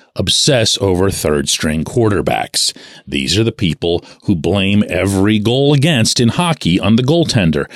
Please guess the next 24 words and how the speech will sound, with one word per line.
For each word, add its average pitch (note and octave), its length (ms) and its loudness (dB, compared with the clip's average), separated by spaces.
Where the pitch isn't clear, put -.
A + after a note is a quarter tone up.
These A3+ 400 2
are B3+ 80 4
the A#3+ 100 0
people A3+ 680 0
who F3 160 4
will D3+ 200 2
cite G#2 500 0
the F#2+ 100 -2
shortage E2+ 540 0
of E2+ 100 -2
hot - 320 -4
dog D2+ 320 -4
buns C#2+ 360 -2
at - 100 -4
the F2 80 -2
stadium F2 580 2
a C#2+ 60 -2
couple D2+ 340 -4
of D2 80 -6
years F2+ 260 2
ago C2+ 280 -2
during C2+ 340 -6
a D2 60 -6
pandemic. C2 800 -4